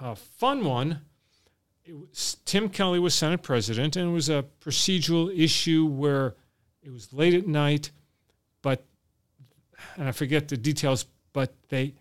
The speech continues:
had to do something with this legislation that day to make it eligible for action the next day, but they couldn't finish it that night. So Senate President Kelly declared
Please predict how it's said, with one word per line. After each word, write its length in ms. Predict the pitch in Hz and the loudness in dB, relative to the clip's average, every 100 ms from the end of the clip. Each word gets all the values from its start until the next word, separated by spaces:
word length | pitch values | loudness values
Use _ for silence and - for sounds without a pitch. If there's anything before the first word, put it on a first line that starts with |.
| _ _ | _ _
had 260 | - 175 175 | -4 -2 -2
to 80 | 160 | -2
do 160 | 175 | 0
something 560 | 151 - 170 160 170 151 | 4 4 4 2 0 2
with 160 | 151 | 0
this 260 | 143 139 - | 0 -2 0
legislation 800 | 143 139 139 - 139 - 131 123 | -2 0 -2 -2 0 0 0 0
that 240 | 135 139 - - | 0 -2 -6 -4
day 480 | 135 135 143 156 143 _ _ _ - | 0 2 2 0 -4 _ _ _ -10
to 100 | - | 0
make 220 | 135 123 | 0 2
it 100 | 123 | 2
eligible 840 | 127 135 131 131 120 131 131 127 - _ | 2 2 2 0 0 2 2 0 -4 _
for 140 | - 131 | -6 -4
action 320 | 127 - 123 | 0 0 0
the 80 | 117 | 0
next 400 | 131 175 - - | 2 2 0 2
day, 160 | 135 | 0
but 180 | 123 131 | 0 -2
they 140 | 131 | -4
couldn't 320 | 120 - 170 151 | -6 0 2 2
finish 340 | 160 147 - | 2 2 0
it 120 | 131 | 0
that 180 | 143 139 | 0 0
night. 240 | 139 131 113 | 0 0 0
So 260 | - 123 - _ - _ _ | 0 -2 -8 _ -20 _ _
Senate 420 | - - 143 147 | -4 2 2 0
President 400 | 151 139 151 147 | -2 -2 0 -2
Kelly 400 | - 127 131 120 - _ _ | 0 0 0 -4 -8 _ _
declared 600 | 127 - 185 160 147 147 | -10 -2 2 4 4 2